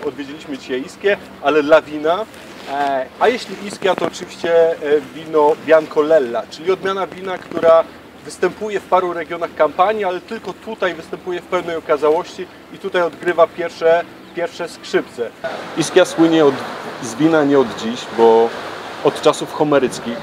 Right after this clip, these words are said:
Już wtedy o tamtym winie mówiono, że, że jest to wino, które,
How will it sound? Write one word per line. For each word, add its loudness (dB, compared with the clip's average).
Już -6
wtedy 4
o 6
tamtym 2
winie 4
mówiono, 4
że, 6
że 4
jest 2
to 6
wino, 2
które, 4